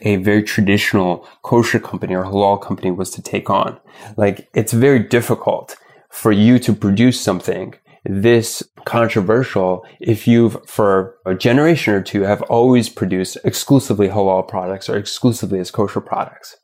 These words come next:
right? But in my sense, I'm starting off and I'm doing just that. I'm exclusively creating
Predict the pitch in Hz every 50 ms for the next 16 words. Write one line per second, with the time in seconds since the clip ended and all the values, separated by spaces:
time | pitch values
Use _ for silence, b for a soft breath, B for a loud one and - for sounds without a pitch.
0 | _ _ - 113 107 107 110 113 - - 107 101 - b b b b b _ -
1 | 120 117 123 131 143 139 - - 117 110 113 110 - - _ - - 120 120 117
2 | - - 120 110 107 104 104 104 104 104 104 - 98 92 92 90 92 107 101 98
3 | 98 90 - - 107 - - - 98 90 92 92 - _ _ - 104 104 101 107
4 | - _ _ _ _ - 110 - - - - - - 123 131 139 135 - - 127
5 | 104 104 104 95 - - - 98 98 92 98 95 -